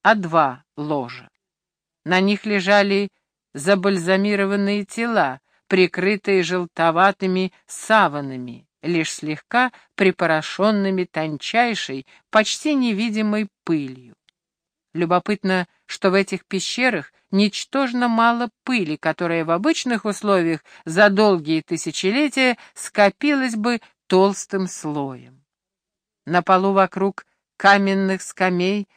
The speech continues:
стояло много разрисованных ваз, но, как и во всех других,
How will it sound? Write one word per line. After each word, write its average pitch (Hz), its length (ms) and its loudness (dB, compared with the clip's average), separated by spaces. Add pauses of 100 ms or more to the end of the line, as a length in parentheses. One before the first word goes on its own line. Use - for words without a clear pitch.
стояло 202 580 4
много 214 680 4 (180)
разрисованных 190 1120 0
ваз, 165 640 -2 (540)
но, 175 220 0
как - 440 2 (200)
и 180 120 0
во 175 180 2
всех 170 420 -4
других, 151 540 -6